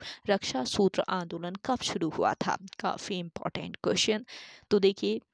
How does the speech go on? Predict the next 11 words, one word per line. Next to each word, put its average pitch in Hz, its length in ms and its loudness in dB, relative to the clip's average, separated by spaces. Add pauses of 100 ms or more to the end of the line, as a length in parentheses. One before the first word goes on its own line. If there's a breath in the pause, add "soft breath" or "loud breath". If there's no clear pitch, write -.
(180)
पर्यावरण 185 420 2
संरक्षण 190 580 -2
हेतु 190 300 2
यह 175 220 -2
आंदोलन 185 360 2
शुरू 180 240 4
हुआ 185 180 6
था, 196 120 -2
रक्षा - 360 -2
सूत्र 190 460 4
आंदोलन, 220 540 4